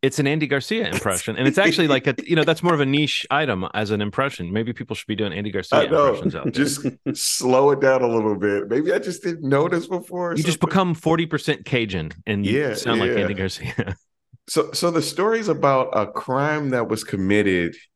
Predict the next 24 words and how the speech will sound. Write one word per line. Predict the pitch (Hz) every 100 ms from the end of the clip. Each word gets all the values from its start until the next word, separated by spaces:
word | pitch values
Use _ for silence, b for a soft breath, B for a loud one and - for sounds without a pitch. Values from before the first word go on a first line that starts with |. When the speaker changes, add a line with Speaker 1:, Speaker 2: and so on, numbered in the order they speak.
| _ _ _ -
Speaker 2:
in, | 95 98 101 95 92 -
uh, | 80 85 82
the | 78
States | 85 - 123 131 - -
in | 104
New | 95
York, | 80 87 92 90 - - _ _ _ -
um, | 82 82 80 76 73 76 - -
by | 95 92 87
a, | 73 82 85 80
uh, | - 76 73 73 - - _ _ _ _ _ -
Japanese | 107 110 110 113 104
gangster. | 101 104 - 101 98 _ _ _ _ _
He | _ 135 127
gets | 127 110 113 -
arrested | 104 90 104 101 113 101 -
by | 95 92
Michael | 95 92 92
Douglas's | 98 90 92 - 85
character, | - 92 85 - 92
Nick | 82 85 90 - - _ _ _ -
Conklin, | - 90 87 92 90 90 95 _ b b b
and | - 90 85 76
escorted | 85 85 - - 117 110 76 67